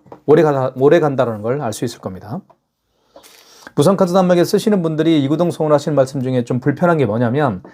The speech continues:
배터리가 너무 오래 가지 않는다라고 얘기하시는 분들이 많이 계세요. 자, 그런데 이 단말기, 이 단말기는 굉장히 오래 갑니다.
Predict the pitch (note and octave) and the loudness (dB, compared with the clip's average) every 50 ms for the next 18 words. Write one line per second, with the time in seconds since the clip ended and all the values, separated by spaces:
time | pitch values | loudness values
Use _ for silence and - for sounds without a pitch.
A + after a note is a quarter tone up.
0 | - - - - - B3+ D#4 C#4 A3+ C#3+ C#3 C#3 C#3+ B2 B2+ D3 D3+ C#3 C3+ C3 | -4 -2 -2 0 2 0 2 2 2 2 2 0 0 2 2 2 2 0 0 -4
1 | C#3+ A2+ G2+ B2+ D3 D#3 D3+ A2+ - - - _ _ _ _ - - C3+ C3+ B2+ | -4 -4 -4 -4 -2 0 -2 -2 -2 -8 -20 _ _ _ _ -2 0 2 2 4
2 | A#2 B2+ C#3+ D#3+ E3 D#3 D#3+ - C#3+ C3+ B2+ B2+ A2 G2+ G2 A2 B2+ A#2+ - B2 | 2 2 4 4 4 4 2 -2 -4 -4 -4 -4 -4 -6 -6 -6 -6 -4 -4 -6
3 | A#2+ - B2 A2 G2+ F#2+ - - _ _ _ _ - _ _ _ _ _ _ _ | -6 -4 -6 -8 -8 -8 -16 -20 _ _ _ _ -20 _ _ _ _ _ _ _
4 | _ - A2+ A2 A#2 - - C3 C#3 D3 D3 C3+ B2+ D3 E3 F3+ - - C#3 D3+ | _ -10 -8 -8 -8 -6 -2 2 2 2 2 4 4 4 4 2 2 0 -2 0
5 | E3 D#3+ C3 B2+ B2+ C3 C#3 C3+ A#2+ G#2+ G2+ A2 C#3+ G#3+ A#3+ - D3 C#3 C#3+ C#3+ | -2 0 -2 -4 -2 0 0 0 0 -2 -6 -8 -8 -10 -8 -4 0 0 2 2
6 | C#3 B2+ A#2+ C3 C3+ D3 D#3 D#3+ D#3 D3+ - _ - - G2 G2 A#2+ B2+ D3 F3 | 2 0 0 0 -2 -2 -2 -4 -6 -12 -16 _ -16 -14 -8 -4 -2 2 4 4
7 | G3+ F3 A#2+ A#2 G#2+ G#2 F#2+ F#2+ F#2 - - _ | 4 4 4 2 0 -4 -8 -10 -14 -16 -18 _